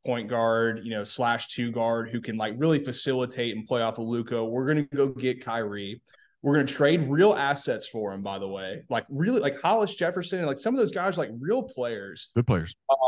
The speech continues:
Speaker 1: Um, and then we're gonna bring him in. We're gonna lose six out of twenty game, or win six out of twenty games to end the season.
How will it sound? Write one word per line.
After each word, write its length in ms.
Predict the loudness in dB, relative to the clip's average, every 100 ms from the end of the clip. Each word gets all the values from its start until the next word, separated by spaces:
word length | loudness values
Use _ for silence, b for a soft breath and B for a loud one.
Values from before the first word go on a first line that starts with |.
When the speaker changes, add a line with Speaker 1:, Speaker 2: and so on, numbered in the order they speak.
| 4
Speaker 1:
Um, 380 | 2 0 -4 -8 -2
and 120 | 2
then 120 | 2
we're 80 | 2
gonna 200 | 2 2
bring 200 | 2 4
him 160 | 4 2
in. 440 | 2 2 0 -4 -2
We're 200 | -2 0
gonna 140 | 0
lose 540 | 0 0 0 0 -2
six 320 | 0 0 0 -4
out 100 | -4
of 140 | -4
twenty 280 | -4 -2 -2
game, 400 | -4 -4 -6 -6
or 280 | -6 -6 -6
win 240 | -2 0
six 280 | 0 -4 -2
out 80 | 0
of 120 | 0
twenty 180 | -4 -6
games 340 | -4 -6 -6
to 100 | -10
end 180 | -10 -8
the 40 | -8
season. 580 | -8 -8 -8 -10 -10